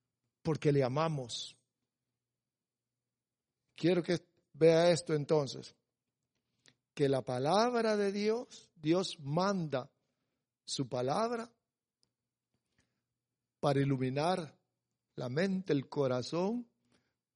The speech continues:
para que haya visión, para obrar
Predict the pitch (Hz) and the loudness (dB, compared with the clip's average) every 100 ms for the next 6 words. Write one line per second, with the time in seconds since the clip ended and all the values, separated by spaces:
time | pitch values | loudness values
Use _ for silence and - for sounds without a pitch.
0 | _ - 139 135 - 160 160 156 _ 135 | _ -2 -2 0 4 6 6 2 _ -8
1 | 165 156 - 160 175 226 240 262 - _ | -4 0 2 2 8 8 8 -4 -14 _
2 | _ _ _ _ _ _ _ _ _ _ | _ _ _ _ _ _ _ _ _ _
3 | _ _ _ _ _ _ _ - 160 147 | _ _ _ _ _ _ _ -2 2 4
4 | 139 135 131 160 185 190 156 - | 2 0 -4 -2 0 -2 -4 -12